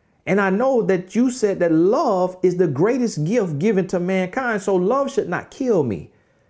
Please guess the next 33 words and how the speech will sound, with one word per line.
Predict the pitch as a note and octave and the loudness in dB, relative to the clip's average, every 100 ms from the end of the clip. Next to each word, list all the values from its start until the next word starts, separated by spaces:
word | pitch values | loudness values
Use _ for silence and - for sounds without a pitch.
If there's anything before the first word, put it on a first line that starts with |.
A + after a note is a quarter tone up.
| _ | _
because | E3 G#3+ F#3+ E3+ - _ - | -2 0 0 -2 -8 _ -2
love | F3 C#4 A3+ F3 E3+ _ _ _ _ _ _ _ _ _ - | 0 2 0 -2 -4 _ _ _ _ _ _ _ _ _ -4
killed | - G3+ D3 | 0 2 2
your | D3+ | 0
son," | D3 A#3+ F3 E2+ D#2 _ _ _ _ _ _ _ | 0 -4 -4 -6 -12 _ _ _ _ _ _ _
meaning | C3+ F#3+ F#3+ E3+ E3 - - | 0 2 2 0 -4 -12 -2
he | G#3+ D#3+ | 0 2
died | E3 C4 A#3 G3 | 0 0 -2 -2
out | E3+ F3 | 0 0
of | D3+ C3+ | 2 2
love | F3+ B3 G#3 E3 - - | 2 2 0 -2 -6 -20
for | _ F#3 E3 | _ 0 2
me | E3+ B3 G#3+ | 2 2 0
so | G3 | 0
that | E3 - | 0 0
I | F3+ A3 | -2 2
would | G3 | 2
not | E3+ D3 | 0 -2
have | - C4+ - - | -2 -4 -4 -6
to | C#3+ | -2
die. | B2+ G#2+ - - _ _ _ _ _ _ | -2 -2 -8 -18 _ _ _ _ _ _
Hate | - B3 C#4+ - | -2 0 0 -2
killed | A#3 A3 C#3+ | 2 2 2
him, | B2 B2 | -2 -2
hate | D#3 C4+ - | 0 -2 0
crucified | A#3 D4+ F3 - C#3+ D#3+ | 0 0 0 -2 0 0
him, | D#3 | 0
but | E3 | 2
he | F3 | 2
did | C#3 F#3+ A#3 | 2 2 0
it | - - _ _ - | -2 -8 _ _ 0
in | E3+ D#3+ | 2 4
love | A#3 A3+ E3+ E3 | 2 2 0 -2